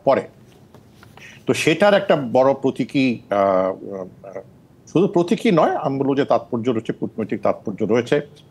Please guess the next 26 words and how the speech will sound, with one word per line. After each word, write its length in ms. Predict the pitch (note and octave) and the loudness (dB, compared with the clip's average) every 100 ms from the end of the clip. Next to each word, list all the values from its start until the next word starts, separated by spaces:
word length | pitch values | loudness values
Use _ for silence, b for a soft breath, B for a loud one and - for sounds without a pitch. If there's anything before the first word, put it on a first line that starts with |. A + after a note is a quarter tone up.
| _ _ - - - | _ _ -20 -8 0
কারণ 420 | G#2 G2+ G#2 G2 | 2 4 0 0
যা 100 | G#2+ | 0
বললাম 400 | G#2+ C#3 C#3+ A#2+ | 2 4 4 2
যে 80 | A2+ | 2
কাতার 360 | G#2+ - B2+ | 0 2 0
মধ্যপ্রাচ্যে 600 | A2+ A#2 B2 C#3+ B2 C#3+ | 0 -4 -4 -4 -2 -4
বিশেষ 420 | A2+ A#2 F#3+ F3 | -2 -2 -2 -2
করে 440 | - F3+ F3+ F#3+ F#3+ - - | -2 2 4 2 0 -6 -6
এই 380 | C3+ C3 C3 B2 | 0 2 2 2
যে 140 | C3 C#3 | 0 0
ইসরায়েলের, 640 | B2+ A2+ C3+ D#3 D#3+ D#3+ | -2 2 2 4 2 0
আহ, 540 | D#3+ - C#3+ B2+ B2+ A2+ | -2 -12 -8 -6 -6 -8
যে 180 | A#2 | -6
জনহত্যা, 640 | A2 A2 A2+ C3 - C3 - - - _ - | 0 2 2 -2 -2 0 0 -8 -20 _ -2
গণহত্যা 460 | A2 A2+ C#3 C#3+ D3+ | 0 2 2 0 0
যেটা 180 | B2+ A#2+ | 0 0
চলছে 360 | D3+ D#3+ - - _ _ _ _ _ G#2+ | 0 -2 -6 -18 _ _ _ _ _ 0
হামাসের 400 | C3+ C#3 - - - - _ _ _ - | 2 2 -2 -16 -20 -20 _ _ _ -16
উপরে, 320 | - G2 C3+ - - _ _ | -8 -6 -6 -8 -20 _ _
আহ, 600 | G#2 G2+ F#2+ F#2 F2+ F#2 - - _ - | -2 0 2 0 0 -4 -6 -20 _ -14
আহ, 340 | F#2+ E2+ D#2+ F2 - - - - - - - - - G2+ | -12 -12 -14 -16 -20 -20 -20 -20 -20 -20 -20 -20 -8 -2
গাজাতে, 420 | G#2 A2+ G#2+ B2+ | 0 0 -2 -4
সেটা 340 | - C3+ F#3+ | -2 2 4
নিয়ে 200 | F#3+ G3 | 4 2
কিন্তু 360 | - F#3+ E3 F#3 | 0 -2 0 0
যত 540 | D#3 D3+ F3+ E3+ E3+ | 2 0 2 2 0